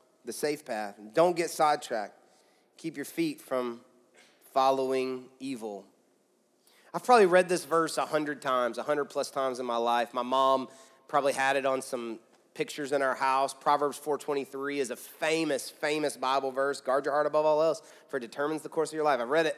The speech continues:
over and over and over again, but it wasn't until about two weeks ago that I was studying for this message that I noticed something I'd never noticed before in this verse, and I wanna show it to you. And if you have a pen, I want you to mark it. If you got a phone that you can make a mark, I want you to make a mark.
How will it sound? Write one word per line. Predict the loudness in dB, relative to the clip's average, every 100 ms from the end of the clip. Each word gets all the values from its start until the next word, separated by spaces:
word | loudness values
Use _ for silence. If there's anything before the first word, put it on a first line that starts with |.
| -2
over | 4 4 4
and | 2
over | 2 2
and | 2
over | 0
again, | 0 0
but | 2
it |
wasn't | 2 2 0
until | 0
about | 0 -2
two | -4
weeks | -6 -6
ago | -8 -8 -8 -12 _ _ _ _ _
that | 0
I |
was | 0
studying | 2 0 0
for | -2
this | -4 -2
message | 0 0 -4 -2
that | -2
I | 0
noticed | 2 2 2 -2
something | -2 -2
I'd | -2
never | 0 0 2
noticed | 2 2 0
before | -8 -6 -4
in |
this | -2 -4
verse, | -2 -2 0
and |
I | -2
wanna | -2
show | 0 0
it | 0
to | -2 -2
you. | -2
And | -2
if |
you | -2
have | -2
a |
pen, | 0 2 4 4 -2 -2
I |
want | 0
you | 2
to |
mark | 4 4 4 2
it. | -2
If |
you | 0
got | 0 0
a |
phone | 0 0 0
that |
you | -2
can | -2
make | -2 0
a |
mark, | 2 4 4
I |
want | 2 0
you |
to | 0
make | 0 2
a |
mark. | 4 6 4